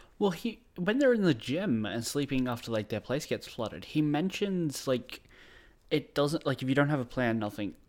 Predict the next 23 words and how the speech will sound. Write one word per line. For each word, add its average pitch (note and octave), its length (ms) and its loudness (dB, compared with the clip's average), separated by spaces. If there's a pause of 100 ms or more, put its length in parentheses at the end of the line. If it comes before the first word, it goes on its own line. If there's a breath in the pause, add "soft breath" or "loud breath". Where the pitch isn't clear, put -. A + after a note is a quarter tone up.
(240)
can A#2+ 160 -2
ever G2+ 140 -4
go G#2+ 100 0
wrong. G#2+ 400 2
But B2 100 0
he B2 60 4
mentions D3 420 2
it's C3+ 220 -4
not, D3 260 2
like, C3+ 260 2
even D#3 260 2
if E3 120 -2
you C#3+ 80 0
kill D#3 280 2
someone E3+ 500 2
or C#3 160 4
if - 160 -4
you B2 80 -2
betray B2+ 320 2
your A#2+ 100 0
country, A#2+ 580 -4
and B2 160 0
there's, B2+ 280 0